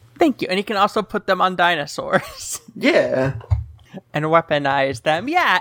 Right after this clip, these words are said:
Speaker 1: And
Speaker 2: Yeah,
Speaker 1: like, it has a
Speaker 2: weaponized
Speaker 1: lot
Speaker 2: dinosaurs. Like, they need more.
Speaker 1: <laughs> It's just got a lot of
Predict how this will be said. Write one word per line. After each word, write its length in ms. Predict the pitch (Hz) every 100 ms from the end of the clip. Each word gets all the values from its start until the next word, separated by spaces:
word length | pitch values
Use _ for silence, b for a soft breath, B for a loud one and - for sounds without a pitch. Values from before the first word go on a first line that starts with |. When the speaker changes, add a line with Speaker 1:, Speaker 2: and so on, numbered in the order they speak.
| -
Speaker 1:
And 120 | 180
Speaker 2:
Yeah, 80 | 185
Speaker 1:
like, 100 | 262
it 40 |
has 160 | 175 185
a 20 | 185
Speaker 2:
weaponized 220 | 151 151
Speaker 1:
lot 120 | 151
Speaker 2:
dinosaurs. 680 | 160 139 131 127 135 123 127
Like, 160 | 127 123
they 140 | 135
need 200 | 131 127
more. 460 | 120 120 120 117 -
Speaker 1:
<laughs> 40 | 254 294 - 415 440 - _ _ B B B B
It's 240 | 233 247 -
just 160 | 285 277
got 120 | 262
a 20 |
lot 80 |
of 80 | 262